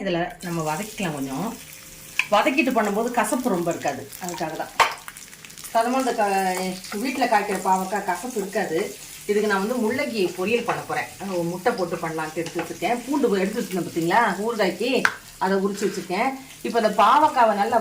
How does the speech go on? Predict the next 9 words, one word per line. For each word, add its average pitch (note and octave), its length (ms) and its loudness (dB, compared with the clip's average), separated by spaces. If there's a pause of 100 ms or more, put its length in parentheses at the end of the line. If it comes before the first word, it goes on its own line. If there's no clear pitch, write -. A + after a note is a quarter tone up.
வதக்கிட்டு G#3 480 2 (800)
நான் B3+ 180 6
வந்து A#3 200 4
தக்காளி D#4+ 420 8
வந்து B3 200 4
அரைச்சிருவேன். G#3 480 -2
எப்போதுமே A3+ 300 2
எனக்கு G#3+ 220 -2
தக்காளி A#3 240 4